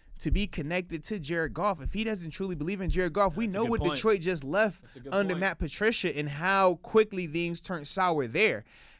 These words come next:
Speaker 1: I don't think, if I'm a new coach,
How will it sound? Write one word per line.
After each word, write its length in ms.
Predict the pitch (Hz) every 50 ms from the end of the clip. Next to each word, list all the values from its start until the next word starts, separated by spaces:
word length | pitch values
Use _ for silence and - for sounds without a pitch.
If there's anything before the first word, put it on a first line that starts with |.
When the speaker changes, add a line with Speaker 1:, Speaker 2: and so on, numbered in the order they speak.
| - - _ -
Speaker 1:
I 140 | 160 185 214
don't 240 | 226 220 208 202 175
think, 480 | - - 180 202 208 196 175 180 - - _ _ _ _ _ _ -
if 180 | 170 175 170 - -
I'm 180 | 143 190 214
a 40 | 233
new 160 | 226 240 240
coach, 400 | - - 254 262 269 - - -